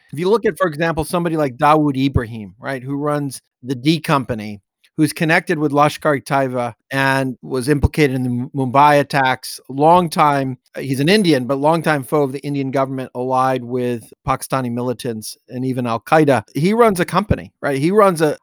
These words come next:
a multinational operation. We've tried to use sanctions to deal with him. We've tried other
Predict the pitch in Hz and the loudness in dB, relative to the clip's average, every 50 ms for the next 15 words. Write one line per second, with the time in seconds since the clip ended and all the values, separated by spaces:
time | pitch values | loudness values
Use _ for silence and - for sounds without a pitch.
0 | _ - 135 135 143 156 175 190 - 190 165 156 147 143 135 135 143 - - - | _ -6 -2 0 4 4 4 4 4 2 2 2 2 0 0 -2 -2 -4 -6 -10
1 | 147 131 - - 123 127 131 - 131 120 123 131 131 - - - - 117 117 - | -12 -12 -10 -8 -6 -6 -6 -6 -8 -8 -6 -6 -8 -10 -12 -14 -16 -18 -20 -20
2 | _ _ _ _ _ _ _ _ _ - 165 208 208 - 240 208 185 165 165 160 | _ _ _ _ _ _ _ _ _ 0 0 0 2 4 4 4 4 4 4 4
3 | 156 151 - - 160 156 151 - - 160 147 131 - - - 131 135 135 135 131 | 2 2 0 0 0 0 -2 -4 -6 -10 -10 -12 -12 -12 -10 -6 -4 -2 0 0
4 | 131 131 123 131 131 135 139 143 143 139 - - - 156 147 143 143 135 - - | -2 -2 -4 -8 -10 -8 -6 -6 -6 -6 -6 -2 0 2 2 2 2 -2 -4 -6
5 | - 139 147 147 143 139 139 127 - | -6 -4 -2 0 0 -2 -2 -6 -8